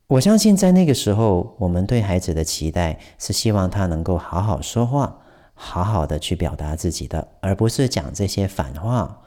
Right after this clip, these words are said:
甚至是我们认为的气话。但是事实上是，他年纪还小，他必须要透过我们的引导，他才会慢慢学会怎么好好表达自己。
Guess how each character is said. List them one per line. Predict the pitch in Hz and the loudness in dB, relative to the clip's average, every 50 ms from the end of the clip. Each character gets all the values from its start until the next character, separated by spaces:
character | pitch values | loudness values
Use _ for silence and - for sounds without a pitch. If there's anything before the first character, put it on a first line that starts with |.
| _ _ - | _ _ -10
甚 | - - 156 147 | -4 0 2 2
至 | 139 139 139 | 2 2 2
是 | 135 - - 139 | 0 2 0 0
我 | 120 98 85 73 | 0 0 0 -2
们 | 67 71 71 69 73 85 98 | -4 -6 -8 -6 -6 -6 -2
认 | 117 139 131 110 85 73 | 0 0 0 0 -2 -4
为 | 65 67 69 78 | -6 -6 -8 -6
的 | - - 76 - - - - - _ _ - | -4 -4 -6 -6 -8 -20 -20 -20 _ _ -6
气 | - - - - - 98 85 76 | -4 -2 -2 0 0 -2 -2 -2
话。 | 76 - - 80 71 - - - - - - - _ _ _ - | -4 -6 -6 -6 -6 -8 -14 -20 -20 -20 -20 -20 _ _ _ -4
但 | - 95 87 | -2 -2 -2
是 | - - 87 73 - - - - _ _ | -2 -2 -4 -6 -6 -10 -20 -20 _ _
事 | - - - - - 95 | -10 -6 -4 -2 0 0
实 | 87 - - 78 | 0 0 -2 -4
上 | 78 - - 90 87 | -4 -4 -4 -4 -4
是， | 85 - - 92 87 82 82 - - - - _ _ - | -4 -4 -6 -6 -6 -6 -8 -10 -16 -20 -20 _ _ -2
他 | - 165 170 | 2 2 4
年 | 160 131 135 - | 6 4 4 2
纪 | - 165 156 | 2 2 2
还 | 131 117 - 208 | 2 2 2 0
小， | - - - 73 - 82 98 - - - _ _ _ _ _ _ - | 0 0 -4 -4 -2 -2 -4 -4 -6 -14 _ _ _ _ _ _ -18
他 | - - 92 90 | -8 -6 -6 -4
必 | 87 - 101 95 | -4 -2 -2 -2
须 | 90 - - - 95 92 | -2 -2 -4 -2 0 0
要 | 90 82 82 80 | 0 0 0 -2
透 | - - - 85 | -4 -6 -8 -8
过 | 82 - - 85 80 76 | -8 -6 -4 -4 -4 -4
我 | - 85 82 82 | -4 -4 -4 -2
们 | 85 87 101 156 | -2 0 0 0
的 | 170 170 135 | 2 2 0
引 | 101 101 95 87 85 95 127 | 2 0 0 0 0 0 0
导， | 143 135 - - 73 90 120 - - - - - - - - - | 0 -2 -2 -2 -2 -4 -4 -4 -6 -14 -20 -20 -20 -20 -20 -14
他 | - - 101 | -6 -6 -4
才 | - - - 82 80 | -4 -2 -4 -2 -2
会 | 85 87 85 82 - - | -2 -2 -2 -2 -4 -6
慢 | 87 104 127 156 180 170 143 | -6 -2 0 2 2 2 2
慢 | 110 101 104 104 98 82 78 73 | 2 2 2 0 0 0 -2 -6
学 | - - 76 76 76 | -6 -6 -6 -6 -8
会 | 73 - 87 76 - - - - - - - | -6 -6 -6 -6 -6 -8 -14 -20 -20 -20 -16
怎 | - - 85 76 | -8 -6 -4 -4
么 | 73 73 76 78 | -4 -6 -8 -8
好 | 78 - - - - 101 113 | -10 -10 -12 -8 -4 -2 -2
好 | 123 - - 78 76 | -2 -4 -6 -6 -6
表 | 78 - 82 - - | -4 -4 -6 -6 -6
达 | - 71 71 73 | -8 -8 -10 -10
自 | - - 90 | -8 -8 -8
己。 | 80 - - - - - | -8 -8 -8 -10 -12 -14